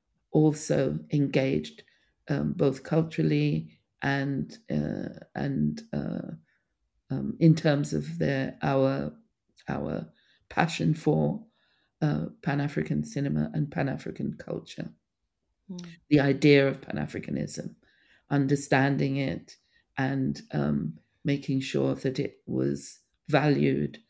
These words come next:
Speaker 1: and it was seen. Um, and at the time, I mean, of course, Paminda Veer was of Indian origin, but this was a time when the term Black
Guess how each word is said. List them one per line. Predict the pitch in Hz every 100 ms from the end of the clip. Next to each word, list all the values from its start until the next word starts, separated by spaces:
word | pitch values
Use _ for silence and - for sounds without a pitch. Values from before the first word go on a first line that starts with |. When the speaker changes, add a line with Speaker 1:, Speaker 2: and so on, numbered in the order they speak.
| _ -
Speaker 1:
and | 131 131
it | -
was | 139
seen. | - - 98 69 - - _ _ _ _ _ _ _
Um, | 139 135 139 - - - - _ _ _ _ -
and | 143 143 139 139 -
at | 156 156
the | 143
time, | - 202 185 170 160 170 -
I | -
mean, | 143 139 143 143 - _ _ _ _ _ -
of | -
course, | - 170 165
Paminda | - 151 151 147 147 143 143
Veer | 151 139 139 147 147 160
was | 156 - - _ _
of | 151 -
Indian | - 170 160 151 -
origin, | 147 156 160 156 160 - _ _ _ -
but | 143
this | 170 170 -
was | 156 151
a | 151
time | - 165 147 147 151 - - _ _
when | 151 143 147 151 - - _ _ _ -
the | 147
term | - 151 139 139
Black | 143 147 107 -